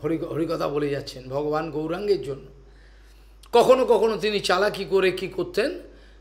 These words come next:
ওই শান্তিপুর থেকে সহজিয়া, ওই যে কীর্তনিয়ার দল ডাকতেন, লোকে মত, মনে করতো ভক্তিবিনোদ ঠাকুর, "এই এদেরকে ডাকলেন কেন? কী ব্যাপার? উনি তো এরকম, আহ, সি-, সিদ্ধান্ত লেখেন,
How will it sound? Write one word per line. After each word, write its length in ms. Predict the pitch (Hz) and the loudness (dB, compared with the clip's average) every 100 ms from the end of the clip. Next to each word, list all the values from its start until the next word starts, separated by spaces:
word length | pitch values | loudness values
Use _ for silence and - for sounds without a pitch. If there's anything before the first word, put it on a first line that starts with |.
| - - - - | -20 -20 -8 2
ওই 460 | 175 170 160 175 - - - - - - - - - - - - - | 4 4 0 -4 -14 -20 -20 -20 -20 -20 -20 -20 -20 -20 -20 -20 -12
শান্তিপুর 600 | - 196 185 196 170 190 | 0 2 2 0 -2 -2
থেকে 280 | 196 180 185 | 0 2 0
সহজিয়া, 680 | 175 160 170 175 180 175 175 - - - - | 0 2 2 2 2 0 -2 -10 -20 -20 -8
ওই 140 | 156 | -4
যে 80 | 165 | -2
কীর্তনিয়ার 680 | 160 202 - 202 196 185 156 | -2 -6 -4 -2 0 -2 0
দল 200 | 180 180 | 2 2
ডাকতেন, 460 | 185 170 - 240 240 - - - | -2 -2 2 2 2 -10 -14 4
লোকে 220 | 196 202 | 6 6
মত, 280 | 226 196 190 | 4 0 -4
মনে 220 | 208 196 | -4 0
করতো 220 | 196 208 | 2 2
ভক্তিবিনোদ 420 | 185 170 196 208 208 | 2 -2 -4 -4 -2
ঠাকুর, 200 | 202 214 | 2 2
"এই 200 | 220 214 | 2 0
এদেরকে 300 | 208 226 208 | 0 -2 -2
ডাকলেন 400 | 196 208 240 220 | -2 0 0 0
কেন? 220 | 226 226 - - | -2 -6 -12 -8
কী 120 | 247 | -2
ব্যাপার? 340 | 247 - 214 214 - - - - | 2 2 2 -4 -10 -20 -10 -2
উনি 180 | 240 | -2
তো 120 | 240 233 | 4 4
এরকম, 400 | 208 185 208 185 - - | 4 2 -2 -6 -12 -14
আহ, 260 | - 156 151 | -6 -4 -4
সি-, 160 | 143 415 | -6 -6
সিদ্ধান্ত 540 | - - 160 170 208 202 | -6 -4 -2 0 2 2
লেখেন, 460 | 185 185 190 202 | 2 2 0 -2